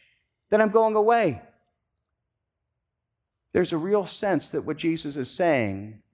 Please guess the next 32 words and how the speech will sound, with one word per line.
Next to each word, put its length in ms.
is 260
that 420
we 360
will 160
have 360
more 300
of 240
God 580
in 200
the 100
world 500
if 300
he 240
leaves 1040
than 160
if 120
he 80
were 160
still 260
here. 260
Now, 80
if 100
you 300
read 480
everything 500
that 140
Jesus 400
is 100
saying, 280
here's 220
his 140
point. 360